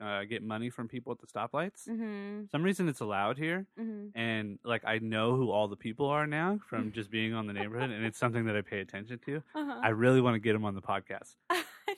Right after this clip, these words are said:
Speaker 2: think you should.
Speaker 1: There's a guy down the street that just has these huge signs and just looks like a, a snake oil salesman.
Speaker 2: <laughs>
Speaker 1: Like, he's over there waving like a Republican, like,
Speaker 2: <laughs>
Speaker 1: kissing babies and shit with these
Speaker 2: Uh-huh.
Speaker 1: huge signs. This big,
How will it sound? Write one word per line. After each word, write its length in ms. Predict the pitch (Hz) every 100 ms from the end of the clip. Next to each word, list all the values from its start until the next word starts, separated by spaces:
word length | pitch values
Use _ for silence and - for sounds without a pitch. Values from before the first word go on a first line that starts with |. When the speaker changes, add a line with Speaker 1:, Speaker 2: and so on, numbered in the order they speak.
| -
Speaker 2:
think 200 | 285 311
you 100 | 269
should. 500 | - 285 214 - - _ _ _ _ _
Speaker 1:
There's 220 | 113 127 127
a 40 |
guy 200 | 120 123
down 180 | 123 120
the 80 | 110
street 280 | - 120 107
that 60 |
just 200 | 101 107
has 200 | - 104
these 200 | 104 95
huge 300 | - 110 104
signs 360 | - 101 110 113
and 160 | 113 110
just 240 | 110 -
looks 340 | 110 110 -
like 220 | 107 101 -
a, 240 | 113 98 95 _ -
a 160 | 107 -
snake 380 | - 113 98 -
oil 240 | 98 95
salesman. 600 | - - - - - 359 294
Speaker 2:
<laughs> 100 | -
Speaker 1:
Like, 160 | 110 - - -
he's 200 | - 165 165
over 200 | 165 165
there 180 | 165
waving 640 | 123 110 120 131 139 135 135
like 220 | 120 107
a 60 | 101
Republican, 800 | 98 - 104 101 - 98 98 101
like, 160 | 107 95 480 440
Speaker 2:
<laughs> 220 | - -
Speaker 1:
kissing 260 | 117 - 107
babies 400 | 101 98 107 113
and 140 | 120
shit 240 | - 120 117
with 120 | 107
these 180 | 190 101
Speaker 2:
Uh-huh. 120 | 240 110
Speaker 1:
huge 160 | 110
signs. 440 | - 104 104 117 - _ _ _
This 120 | 110
big, 380 | 98 110 110 107